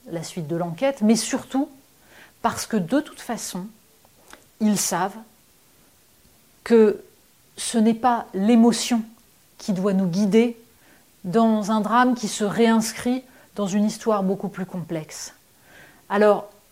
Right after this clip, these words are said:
si la mise en parallèle des deux faits est parfaitement compréhensible, si on peut regretter en effet que certains évacuent trop facilement cette horreur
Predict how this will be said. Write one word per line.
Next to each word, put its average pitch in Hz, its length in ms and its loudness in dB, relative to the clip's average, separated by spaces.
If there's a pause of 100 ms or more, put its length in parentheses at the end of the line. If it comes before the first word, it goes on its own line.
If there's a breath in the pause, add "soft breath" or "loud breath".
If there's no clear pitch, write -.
(240)
si - 280 -2
la 285 120 2
mise 247 200 2
en 233 80 2
parallèle 202 540 -2
des 190 120 -2
deux 185 140 -6
faits 190 360 -12 (440)
est 196 80 -10
parfaitement 214 540 -4
compréhensible, 202 960 -6 (380 loud breath)
si - 180 -6
on 254 120 4
peut 254 160 -2
regretter 226 760 -2 (320)
en 302 180 4
effet 202 500 -6
que 202 100 -12
certains 214 480 -8 (140)
évacuent 214 500 -4
trop - 220 -6
facilement 190 640 -8 (1040 soft breath)
cette - 280 -4
horreur 214 560 0